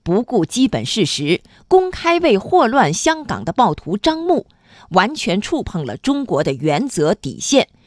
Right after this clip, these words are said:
是对包括广大球迷在内的全体中国人的公然冒犯。不仅如此，N B A向来宣称自己是团结的正能量，致力于为国际文化交流搭建桥梁。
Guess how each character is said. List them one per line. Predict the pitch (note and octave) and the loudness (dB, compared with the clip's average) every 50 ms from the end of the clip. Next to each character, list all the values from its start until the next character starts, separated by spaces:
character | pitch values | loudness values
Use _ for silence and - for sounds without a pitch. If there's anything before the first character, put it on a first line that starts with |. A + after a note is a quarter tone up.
| _ _ - | _ _ -4
是 | - - A#3 - | -2 0 0 2
对 | E3+ D3+ - | 0 0 0
包 | - F#3+ F#3+ | 0 0 0
括 | G3 - - C3+ | 0 -2 -4 -4
广 | - - C#3 G#2+ - | -2 -2 -4 -4 -2
大 | - C4+ B3+ G3 | -2 -2 -2 -2
球 | D#3+ - - F3+ A3+ | -2 -2 -4 -4 -2
迷 | D4 C4+ G#3 F#3 - | 0 0 0 -2 0
在 | - D#4+ B3+ F#3+ | 0 0 0 2
内 | F3+ G#3 G#3 C3+ A#2 | 0 0 0 0 -2
的 | C3+ B2 | -4 -6
全 | - - - D#3 E3+ D4+ E4 | -6 -2 -2 -2 -2 -2 -4
体 | - - C3 G2+ | -10 -12 -14 -12
中 | - - D#4 E4 E4 C#4+ | -6 -2 -2 -2 -2 0
国 | - D#3+ D#3 | 0 2 2
人 | D#3+ E3+ D3 | 2 0 -2
的 | - G#2+ | -4 -6
公 | - - E4 E4+ D#4+ | -2 0 0 0 2
然 | C4 G3 A2+ - | 2 2 2 2
冒 | F3 G#3 D#3+ - | 2 2 0 0
犯。 | - - C3+ - - _ _ _ _ _ _ _ _ _ _ _ _ _ _ _ _ _ _ _ _ _ | 0 -4 -4 -4 -4 _ _ _ _ _ _ _ _ _ _ _ _ _ _ _ _ _ _ _ _ _
不 | - D4+ B3 | 0 0 2
仅 | F#3+ E3+ C#3 | 2 2 0
如 | C3+ D3+ G3+ | 0 -2 -2
此 | G#3 - - A#2 - _ _ _ _ _ _ - - - - - | -2 -2 -8 -10 -10 _ _ _ _ _ _ -20 -20 -14 -2 0
，N | D4+ D#4+ | 0 2
B | D4+ D4+ C#4 | 2 0 0
A | - - D#4 D#4 - _ | 2 2 0 0 -2 _
向 | - - - G4 F#4 C4 G3+ | -10 -2 0 0 2 2 2
来 | C#3+ C3+ G3 | 2 2 2
宣 | A3 - D4+ D4 C#4+ | 0 0 -2 -4 -4
称 | - - D4 D4+ D4+ - | -4 -6 -6 -6 -6 -8
自 | - - E4+ A#3+ | -2 -2 -2 -2
己 | - C#3 B2 | -2 -4 -8
是 | B2+ - - D3+ | -6 -4 -6 -6
团 | - - - C#3+ D#3 A3 D4 | -6 -4 0 0 0 0 0
结 | - A#3 F3+ | -2 -2 0
的 | - F3+ D3 | 0 0 0
正 | - - F4+ D#4+ A3+ F3 | 2 0 0 2 2 -2
能 | C#3 B2+ D3 A3 | -2 -4 -2 0
量， | D#4 C4+ - - _ _ _ _ _ - - | 0 0 0 -2 _ _ _ _ _ -14 -4
致 | - D#4 C#4+ | 0 0 0
力 | A#3 G3+ D#3+ C3+ | 2 0 -2 -2
于 | C3+ D3 D#3 F3+ - - | -2 2 2 2 2 2
为 | G#3+ A#3 G3 E3+ | 4 4 4 4
国 | - - D#3 D#3+ A3+ | 2 -2 0 0 0
际 | - C#4 A3+ | 0 0 -2
文 | D#3+ C3+ D#3 G3+ | 0 0 0 0
化 | - A3+ C#3+ | 0 -2 -2
交 | D3 - G#3+ G3+ F#3+ | 0 2 0 0 2
流 | D#3 C#3 - | 0 -2 -2
搭 | - A3 G3 | 0 0 -2
建 | G#3 - F#3+ C#3 | 0 0 -2 -2
桥 | - - - A#2+ A2 - | -2 -4 -4 -2 -2 0
梁。 | B3+ A3+ - - - | 2 2 2 0 -2